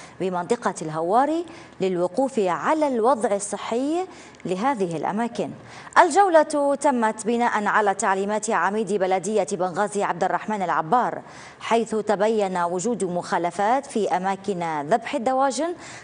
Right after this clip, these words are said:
غير مطابقة للمواصفات الصحية،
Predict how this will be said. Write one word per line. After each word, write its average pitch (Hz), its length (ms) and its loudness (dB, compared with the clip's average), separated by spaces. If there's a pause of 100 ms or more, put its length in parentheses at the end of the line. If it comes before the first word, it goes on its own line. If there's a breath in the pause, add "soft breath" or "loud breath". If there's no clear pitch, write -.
غير 330 400 4
مطابقة 180 640 2
للمواصفات 208 800 0
الصحية، 175 600 -4